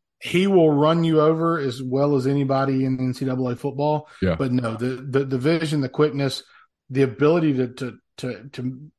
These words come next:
Speaker 1: arm tackles and just, you know, find the extra yards,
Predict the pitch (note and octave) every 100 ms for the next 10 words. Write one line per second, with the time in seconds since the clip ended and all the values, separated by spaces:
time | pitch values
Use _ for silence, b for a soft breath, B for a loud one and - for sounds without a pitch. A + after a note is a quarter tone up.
0 | _ D3 D3 C#3+ D3 C#3 C3 C3+ A#2 A2+
1 | G#2 A#2 - D3 C#3+ B2+ A#2 A2 - C3+
2 | C3+ C3 C3 B2+ - A#2 B2 B2+ B2